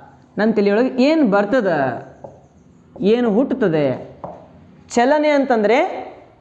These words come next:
ಒಂದು ಸ್ಥಾನದಲ್ಲಿ ಇರದೇ ಇರೋದು, ತನ್ನ ಸ್ಥಾನವನ್ನ ಪಲ್ಲಟಗೊಳಿಸ್ತಾ ಇರೋದು. ಯಾವುದಕ್ಕೆ ತಕ್ಕಂತೆ? ಕಾಲಕ್ಕೆ ತಕ್ಕಂತೆ.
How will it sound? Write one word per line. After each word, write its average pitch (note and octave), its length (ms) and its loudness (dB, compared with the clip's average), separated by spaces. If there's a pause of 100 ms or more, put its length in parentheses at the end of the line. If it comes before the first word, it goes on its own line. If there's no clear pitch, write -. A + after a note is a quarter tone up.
(640)
ಒಂದು D4 260 2
ಸ್ಥಾನದಲ್ಲಿ C4 600 0
ಇರದೇ A#3+ 480 2
ಇರೋದು, G#3 560 -2 (840)
ತನ್ನ B3+ 260 2
ಸ್ಥಾನವನ್ನ C4 760 0 (680)
ಪಲ್ಲಟಗೊಳಿಸ್ತಾ C4 1200 2
ಇರೋದು. B3 640 -2 (1300)
ಯಾವುದಕ್ಕೆ B3 480 0
ತಕ್ಕಂತೆ? C#4 800 -2 (460)
ಕಾಲಕ್ಕೆ B3 920 -2
ತಕ್ಕಂತೆ. - 840 -8